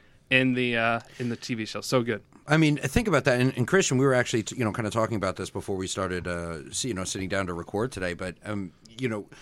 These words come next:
Speaker 2: getting a chance to, you know, kind of have either weekly releases or having, uh,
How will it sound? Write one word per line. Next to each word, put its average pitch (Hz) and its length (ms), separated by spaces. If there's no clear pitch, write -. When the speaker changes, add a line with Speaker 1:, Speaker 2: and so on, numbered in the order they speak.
Speaker 2:
getting 156 220
a 147 40
chance 143 280
to, 110 380
you 113 100
know, 101 100
kind 98 180
of 90 220
have 135 600
either 110 280
weekly 135 440
releases 104 840
or 135 560
having, 110 840
uh, 92 460